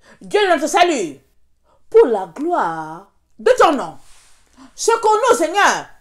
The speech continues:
parce que nous nous sommes confiés à toi. Secours-nous à cause de ton nom que nous portons, Seigneur.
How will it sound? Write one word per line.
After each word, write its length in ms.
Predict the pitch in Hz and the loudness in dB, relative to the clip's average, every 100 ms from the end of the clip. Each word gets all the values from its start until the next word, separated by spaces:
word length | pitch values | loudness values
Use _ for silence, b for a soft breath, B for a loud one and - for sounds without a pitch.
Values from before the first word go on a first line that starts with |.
| _ | _
parce 160 | - 277 | -14 -10
que 40 | |
nous 120 | 311 302 | -10 -8
nous 80 | |
sommes 220 | 269 269 254 | -8 -8 -6
confiés 300 | 240 233 330 | -8 -4 -4
à 80 | |
toi. 280 | - 381 320 - - _ _ _ _ _ b b | -2 0 0 0 -12 _ _ _ _ _ b b
Secours-nous 840 | - 349 349 349 415 262 233 277 - | -8 -4 -2 -2 0 0 0 -6 2
à 180 | 392 403 - 539 539 466 | 2 2 2 6 6 6
cause 140 | 349 247 | 4 0
de 60 | |
ton 200 | 240 302 | 0 0
nom 160 | 330 359 | 0 -2
que 80 | 262 | -4
nous 140 | 226 | -4
portons, 480 | 262 285 - 320 233 | -2 -2 2 0 0
Seigneur. 680 | 233 233 226 180 175 180 | -6 -6 -4 -4 -6 -8